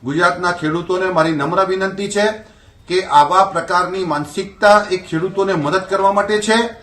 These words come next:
કે પોતાની રાજકીય જાજમ બચાવવા માટે છે કે હોંશિયામાં મુકાયેલા હારી ગયેલા નેતાઓ પોતાને સુર્ખીઓમાં રાખવા માટે આ કરે છે? આ બાબત સમજવાની આપ સૌને વિનંતી છે. સાથે સાથે ખાતરી આપું છું કે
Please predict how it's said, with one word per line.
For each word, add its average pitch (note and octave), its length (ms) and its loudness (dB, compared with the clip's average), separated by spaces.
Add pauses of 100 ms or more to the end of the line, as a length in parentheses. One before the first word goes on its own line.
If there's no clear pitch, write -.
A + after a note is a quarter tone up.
(400)
કે A#3+ 160 4
પોતાની G#3+ 560 2
રાજકીય F#3+ 480 0
જાજમ F#3+ 320 0
બચાવવા G3 360 4
માટે F#3 260 0
છે - 160 -12 (560)
કે G3+ 120 2
હોંશિયામાં A3+ 580 2
મુકાયેલા A3 540 2 (560)
હારી F3 300 6
ગયેલા A3 280 6
નેતાઓ G#3+ 520 4
પોતાને G#3 520 0
સુર્ખીઓમાં G#3+ 560 0
રાખવા G#3 300 4
માટે G#3 300 2
આ G#3 100 4
કરે F#3+ 240 2
છે? A2+ 160 -6 (560)
આ F#3+ 140 6
બાબત F3+ 380 2
સમજવાની D#3+ 480 -2
આપ E3 180 -2
સૌને E3+ 220 -2
વિનંતી D#3 460 -2
છે. F#2 100 -16 (720)
સાથે F3+ 220 2
સાથે G#3 280 0
ખાતરી G3 340 2
આપું G3+ 280 2
છું G#3+ 120 -4
કે G#3+ 80 2